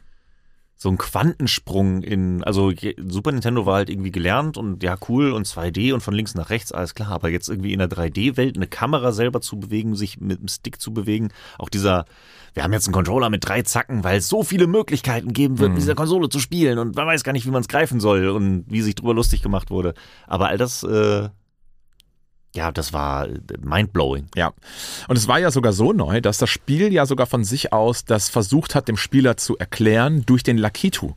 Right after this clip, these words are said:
Speaker 2: der ja wirklich
Speaker 1: Ja.
Speaker 2: die Kamera macht. Also es war ja so was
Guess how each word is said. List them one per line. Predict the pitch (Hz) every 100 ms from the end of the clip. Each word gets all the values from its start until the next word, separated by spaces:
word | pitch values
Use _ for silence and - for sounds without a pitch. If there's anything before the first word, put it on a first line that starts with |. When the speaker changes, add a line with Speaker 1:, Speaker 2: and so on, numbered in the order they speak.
| -
Speaker 2:
der | 104 104
ja | 110 104
wirklich | 120 98
Speaker 1:
Ja. |
Speaker 2:
die | 110
Kamera | 101 - 123 127 107 104
macht. | 104 120 - - - - - - -
Also | 113
es | 117 -
war | 151
ja | 139
so | 110 170 226
was | 208 -